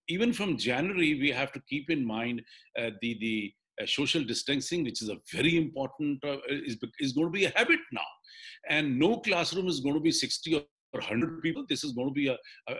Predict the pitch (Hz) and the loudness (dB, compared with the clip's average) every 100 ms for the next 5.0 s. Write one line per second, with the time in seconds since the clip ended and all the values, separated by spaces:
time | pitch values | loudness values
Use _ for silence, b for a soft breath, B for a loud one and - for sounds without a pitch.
0 | 143 98 160 208 - 170 165 131 131 - | -6 2 4 4 2 2 4 4 2 0
1 | 156 151 101 - 156 139 151 147 120 127 | -2 -2 -4 -4 -4 -2 -2 -4 -2 -4
2 | - 123 113 - 135 131 - 120 104 B | -4 -6 -6 -4 -4 -2 -4 -6 -6 B
3 | B B B 104 92 110 104 104 - 107 | B B B -10 -2 -2 -2 -6 -6 -6
4 | - 135 160 156 160 156 - 190 190 | -2 -2 0 -2 0 0 0 0 -4